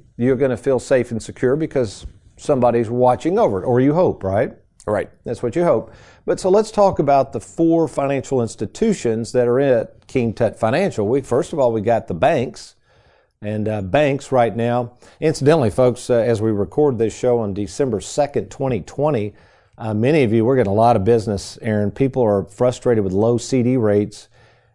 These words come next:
Speaker 1: And we have something called multi-year guaranteed annuities. We've been using these for years, but boy, they're popular now.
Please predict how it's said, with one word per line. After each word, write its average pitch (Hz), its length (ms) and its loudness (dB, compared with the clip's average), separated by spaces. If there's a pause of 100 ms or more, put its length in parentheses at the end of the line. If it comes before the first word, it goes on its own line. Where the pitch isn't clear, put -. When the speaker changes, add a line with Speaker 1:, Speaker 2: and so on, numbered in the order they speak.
(120)
Speaker 1:
And 117 160 0
we 143 120 4
have 143 200 2
something 120 400 -2
called 104 400 0
multi-year 127 800 2
guaranteed 120 760 -2
annuities. 127 760 0
We've 101 160 -4
been 107 160 -2
using 107 300 -2
these 113 160 -4
for 104 140 -6
years, 113 300 0
but 82 160 -10
boy, 113 140 2
they're 127 80 -2
popular 135 420 0
now. 110 420 -4